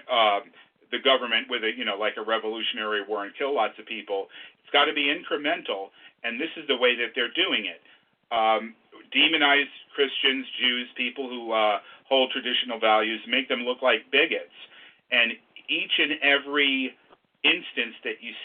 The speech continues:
see of these, you know, people who are sort of on the fringe, if you will, uh, being, uh, victimized, you know, uh, uh, put upon the, the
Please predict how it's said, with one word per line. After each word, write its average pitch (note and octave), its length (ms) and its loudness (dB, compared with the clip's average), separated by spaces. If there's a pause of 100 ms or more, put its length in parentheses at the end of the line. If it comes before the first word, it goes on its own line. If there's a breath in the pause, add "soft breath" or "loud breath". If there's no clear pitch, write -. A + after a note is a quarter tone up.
see F#3 460 -4 (380 soft breath)
of A#2 160 0
these, A#2 340 0 (340)
you C3+ 120 -2
know, A2 200 2
people B2+ 320 0
who A#2 60 -2
are G#2+ 160 2
sort A#2 180 2
of A2+ 100 4
on A2+ 320 -4
the A2 80 -6 (180)
fringe, G2+ 480 2 (120)
if A#2 180 -8
you A2 160 -12
will, G2+ 360 -2 (600 soft breath)
uh, A#2 400 6 (200)
being, A#2+ 540 2 (760)
uh, G#2+ 140 -2 (340)
victimized, A#2 680 0 (180)
you B2 120 -8
know, G2 280 -6
uh, G#2+ 380 -6
uh, B2+ 40 -4 (400)
put C#3+ 220 0
upon A#2 380 0
the, G2+ 140 -2 (160)
the A2 120 -4